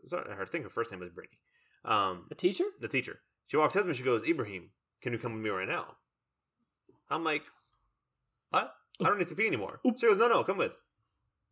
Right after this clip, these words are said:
Speaker 1: I'm like, "Okay." So I started walking, like, I'm starting to walk with her. And I'm like, "What is going on here?" And then she, like, pulls me to, like, the bench. She sits down on the bench. She goes, "Ibrahim, did you pee on the tree over there?"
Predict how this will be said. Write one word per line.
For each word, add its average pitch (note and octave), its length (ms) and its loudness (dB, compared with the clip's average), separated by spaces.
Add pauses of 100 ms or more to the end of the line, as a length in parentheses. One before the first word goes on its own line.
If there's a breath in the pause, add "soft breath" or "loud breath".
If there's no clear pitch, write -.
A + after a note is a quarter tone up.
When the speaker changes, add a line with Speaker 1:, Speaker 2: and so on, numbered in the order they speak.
(120)
Speaker 1:
I'm F#2+ 80 -4
like, G2 100 -2
"Okay." A2 380 2 (200)
So - 80 -16
I - 40 -8
started D#3 200 2
walking, C3 380 2
like, G#2 300 2
I'm G#2+ 100 -10
starting A2+ 320 2
to F#2+ 60 -2
walk D#3+ 260 4
with G#2 120 -6
her. E2+ 220 -12 (1000)
And A#2+ 100 -6
I'm A#2+ 140 -8
like, A2+ 340 -8 (220)
"What D#3 320 -8
is A3 540 -10
going F3 300 -14
on F3+ 200 -8
here?" F#2+ 240 -8 (120)
And A#2+ 120 -4
then B2+ 100 -4
she, C3+ 100 0
like, A#2+ 180 0
pulls D3+ 160 4
me D3+ 80 0
to, C3 60 -4
like, A2+ 140 2
the G#2 80 0
bench. G#2+ 360 0 (220)
She - 200 -2
sits C3+ 180 -12
down B2+ 120 0
on A2+ 80 2
the G#2+ 60 -6
bench. A2 140 0
She - 60 -16
goes, G#2 160 -8
"Ibrahim, G#2+ 340 -14 (1120)
did A2 140 -12
you B2+ 100 -10
pee C#3+ 140 -12
on B2 100 -10
the A#2 60 -12
tree A#2 200 -10
over A2+ 160 -8
there?" B2+ 200 -16